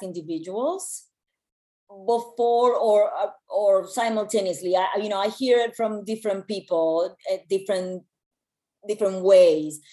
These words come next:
Some people will tell me, I, you know, my, my life's goal was to become a lawyer and a judge. And I'm giving you an example of a client that I worked with last week, but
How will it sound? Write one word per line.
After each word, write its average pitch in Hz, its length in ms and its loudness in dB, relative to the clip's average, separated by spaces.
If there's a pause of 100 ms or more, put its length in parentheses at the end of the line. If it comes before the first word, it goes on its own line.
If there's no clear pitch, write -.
(120)
Some 214 220 0
people 214 300 -2
will 202 140 0
tell 196 220 0
me, 185 200 -4
I, 175 280 -2
you 185 120 -4
know, 165 240 -2
my, 170 340 -6
my 175 160 -2
life's 196 400 0
goal 214 400 2
was 202 180 0 (140)
to 208 160 -6
become 196 500 -6
a 190 100 -2
lawyer 196 500 4
and 185 160 -2
a 175 100 -8
judge. 175 540 0
And 175 100 -6 (200)
I'm 170 160 -10
giving 190 200 -8
you 185 80 -4
an 180 80 -4
example 175 460 -8
of 175 80 -10
a 175 80 -14
client 170 480 -8
that - 100 -14
I 147 220 -10
worked 170 280 -4
with 156 220 -6 (140)
last 165 280 -10
week, 170 240 -10 (460)
but 240 220 0